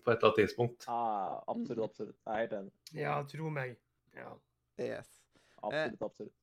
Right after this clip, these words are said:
Speaker 3: og på andreplass så har jeg en serie som heter Community,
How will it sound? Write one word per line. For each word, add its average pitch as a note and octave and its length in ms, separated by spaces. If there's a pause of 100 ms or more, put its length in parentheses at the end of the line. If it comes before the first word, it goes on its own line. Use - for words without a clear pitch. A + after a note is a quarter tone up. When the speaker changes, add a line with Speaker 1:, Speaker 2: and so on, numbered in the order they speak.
(100)
Speaker 3:
og E3 320
på E3 380
andreplass G3+ 680
så C#3+ 200
har C#3+ 240
jeg C#3 280
en A#2+ 540
serie D3+ 440
som A#2 260
heter A2+ 580
Community, F3 680